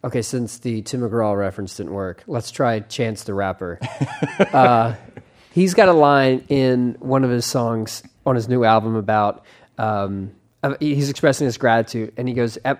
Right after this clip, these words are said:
Speaker 1: I would probably be the one crying at my own funeral," 'cause I, there's a sense of, like, "I'm so grateful for what I have, you know, right now." And so you, that's where you are. Um,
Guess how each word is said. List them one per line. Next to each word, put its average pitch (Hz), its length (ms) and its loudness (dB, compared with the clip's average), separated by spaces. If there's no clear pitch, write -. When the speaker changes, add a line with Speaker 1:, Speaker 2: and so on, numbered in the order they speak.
Speaker 1:
I 139 100 4
would 151 160 4
probably 139 280 2
be 131 100 2
the 123 80 0
one 117 160 0
crying 113 280 0
at 107 60 -4
my 104 160 -4
own 107 120 -4
funeral," 95 560 -10
'cause 131 160 -2
I, 113 160 2
there's 156 380 2
a 127 40 -6
sense 135 220 0
of, 120 80 -4
like, 120 160 -2
"I'm 143 220 0
so 147 180 -4
grateful 135 540 -2
for 117 140 -6
what 117 100 -4
I 104 80 -2
have, 107 400 -4
you 123 100 -4
know, 117 80 0
right 113 240 0
now." 107 380 -6
And 139 120 -6
so 160 80 2
you, 160 240 -2
that's 143 220 -4
where 127 120 0
you 113 160 2
are. 92 260 -4
Um, 127 480 2